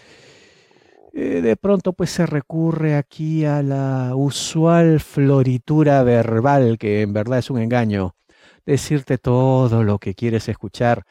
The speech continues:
simplemente para obtener el resultado final, que ya sabes cuál es.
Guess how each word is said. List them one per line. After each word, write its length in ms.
simplemente 840
para 380
obtener 840
el 200
resultado 580
final, 340
que 140
ya 180
sabes 240
cuál 200
es. 380